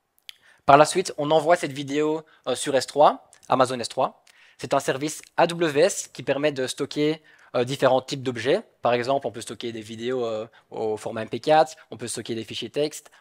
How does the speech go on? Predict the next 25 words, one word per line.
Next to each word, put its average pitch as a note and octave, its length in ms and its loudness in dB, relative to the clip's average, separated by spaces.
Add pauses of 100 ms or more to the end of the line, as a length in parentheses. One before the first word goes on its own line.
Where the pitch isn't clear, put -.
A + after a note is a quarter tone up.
on A2 80 -10
peut A#2+ 200 -10
stocker B2 300 -8
des A#2+ 100 -8
fichiers A#2 280 -10
json. B2 400 -8 (380)
C'est - 120 -6
un A#2+ 80 -2
peu, C3+ 260 -2
euh, A2+ 280 -2 (600)
un A#2 100 -2
endroit B2+ 180 4
de B2+ 60 -2
stockage C3+ 500 2
pour A#2 180 -12
différents B2+ 540 -2
types B2+ 320 -8
de, G#2+ 560 -6 (100)
d'extensions, A2+ 500 -8
on G2+ 40 -18
va G2+ 80 -10
dire G#2 100 -14
ça G#2+ 100 -12
comme G#2 140 -16
ça. G#2+ 120 -16